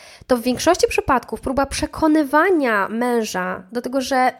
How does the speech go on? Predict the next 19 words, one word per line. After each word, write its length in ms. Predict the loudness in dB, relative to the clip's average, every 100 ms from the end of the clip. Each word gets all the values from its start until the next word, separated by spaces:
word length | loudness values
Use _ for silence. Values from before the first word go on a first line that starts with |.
| -12 0
to 200 | 2 4
jest 220 | 2 2
nowy 360 | 2 0 0
super 400 | -2 -2 -4 -6
sposób, 640 | -6 -2 -2 0 0 0 -2 -20 _
to 80 | -4
w 20 |
większości 340 | -2 0 -2 -4
przypadków 380 | -4 -6 -6 -10
to 80 |
nie 140 | -6 -6
zadziała. 540 | -6 -6 -6 -6 -12 _ _ _ _ _ _
Jest 200 | 0 2
bardzo 320 | 4 4 2 -2
dużo 200 | 0 0
powodów, 400 | 2 0 -2 -4
dlaczego 320 | -6 -4 -6
tak 220 | -8 -8
jest. 400 | -6 -6 -8